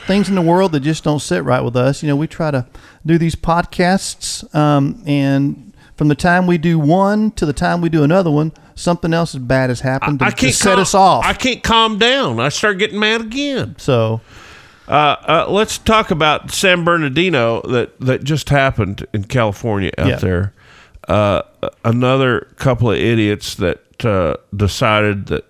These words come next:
Speaker 2: it was necessary to blow away a bunch of, uh, innocent people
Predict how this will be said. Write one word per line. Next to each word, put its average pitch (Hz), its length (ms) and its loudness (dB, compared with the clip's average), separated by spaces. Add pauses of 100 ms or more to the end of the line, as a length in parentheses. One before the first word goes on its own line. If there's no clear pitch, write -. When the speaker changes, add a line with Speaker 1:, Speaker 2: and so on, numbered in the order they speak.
(280)
Speaker 2:
it 117 80 0
was - 240 -4
necessary 107 760 0
to 101 160 -2
blow 101 440 0
away 92 340 -2 (640)
a 101 100 2
bunch 107 360 -2
of, 98 280 -2
uh, 87 220 2
innocent 107 480 -4
people 95 520 -4